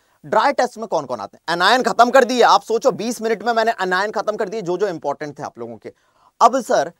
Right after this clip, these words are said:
अगर मैं ड्राई टेस्ट के बारे में बात कर रहा हूं, सबसे पहला टेस्ट मैं यूज़ करूंगा सर,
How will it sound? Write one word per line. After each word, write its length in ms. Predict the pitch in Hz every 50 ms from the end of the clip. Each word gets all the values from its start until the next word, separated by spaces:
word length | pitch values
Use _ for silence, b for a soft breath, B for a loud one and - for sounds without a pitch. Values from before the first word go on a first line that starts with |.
| _ _ _ _ _ -
अगर 220 | 175 185 196 247 269
मैं 200 | 247 254 240 170
ड्राई 280 | - 170 160 185 240
टेस्ट 280 | 254 - 254 240 - -
के 100 | - 220
बारे 200 | 175 175 160 165
में 80 | 175 151
बात 180 | 143 151 143
कर 160 | - - 127
रहा 80 | 127 135
हूं, 80 | 160 170
सबसे 300 | - 175 - - 254 254
पहला 260 | - 208 185 185 185
टेस्ट 280 | - - 175 - -
मैं 200 | 170 156 156 135
यूज़ 200 | 123 165 196 190
करूंगा 340 | - 180 143 147 139 135 117
सर, 260 | 113 - 135 120 139